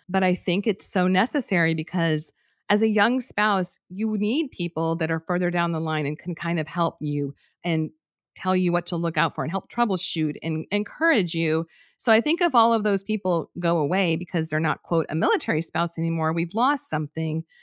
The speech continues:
And I have a lot of veteran spouses and even divorced spouses on my podcast because I think it's important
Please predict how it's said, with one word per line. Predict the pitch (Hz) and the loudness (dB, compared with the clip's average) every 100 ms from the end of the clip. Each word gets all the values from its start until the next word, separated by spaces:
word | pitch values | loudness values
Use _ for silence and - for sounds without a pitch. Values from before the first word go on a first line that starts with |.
| _ _ - | _ _ 0
And | 190 190 | 4 4
I | 208 | 2
have | 254 339 | 0 0
a | 294 | 2
lot | 214 190 202 | 4 4 4
of | 190 170 165 - | 2 2 -2 -2
veteran | 165 165 160 160 | 2 4 4 2
spouses | - 156 160 165 160 151 - | 0 -2 -2 -2 -2 -2 -4
and | 156 147 147 - | -4 -2 -4 -4
even | 180 190 202 202 | -2 0 0 0
divorced | 190 185 156 269 - | 0 2 2 0 -2
spouses | - 160 160 156 | -2 -2 -2 -2
on | 151 156 | 0 0
my | 156 | -2
podcast | 160 156 165 160 160 | 0 -2 -2 -4 -4
because | - - 190 | -8 -8 -4
I | 202 | -4
think | - 185 220 | -2 -2 -2
it's | - | -4
important | 320 - 175 156 170 | -6 -2 -2 0 -2